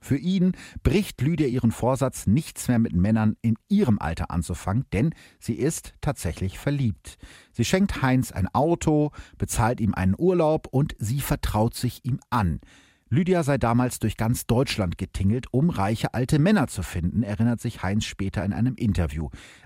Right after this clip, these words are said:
Einmal hat sie vor so einer Tour sogar gesagt, "Ich muss noch mal eben einen Opa beerben."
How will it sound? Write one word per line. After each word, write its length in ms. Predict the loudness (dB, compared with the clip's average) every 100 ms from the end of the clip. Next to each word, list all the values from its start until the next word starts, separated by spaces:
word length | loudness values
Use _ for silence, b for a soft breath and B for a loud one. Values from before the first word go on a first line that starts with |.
| _
Einmal 460 | 2 4 4 2
hat 140 | 0 -2
sie 100 | -4
vor 280 | 0 0 0
so 120 | -2
einer 240 | -2 -4
Tour 220 | -2 -4
sogar 240 | -2 -2 -2
gesagt, 460 | -2 0 -2 -4 -18 b b
"Ich 220 | -4 0 2
muss 220 | 2 2
noch 160 | 0
mal 200 | 2 2
eben 280 | 2 2 2
einen 280 | 0 2 2 2
Opa 340 | 0 2 2 0
beerben." 640 | -4 -6 -6 -6 -8